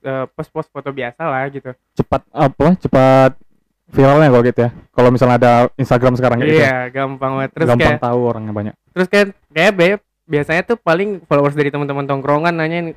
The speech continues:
Speaker 1: "Kemana kemarin, kemana? Eh, di mana nih? Asik deh tempatnya."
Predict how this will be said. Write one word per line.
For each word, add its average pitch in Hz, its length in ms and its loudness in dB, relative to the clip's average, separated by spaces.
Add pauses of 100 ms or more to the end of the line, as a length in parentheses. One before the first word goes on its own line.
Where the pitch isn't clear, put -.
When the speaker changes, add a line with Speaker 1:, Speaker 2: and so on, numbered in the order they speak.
Speaker 1:
"Kemana 180 260 -4
kemarin, 233 380 -2
kemana? 208 340 -4 (140)
Eh, 160 420 -6
di 156 140 -12
mana 190 180 -4
nih? 214 220 -4 (160)
Asik - 240 -14
deh 180 160 -4
tempatnya." 156 400 -6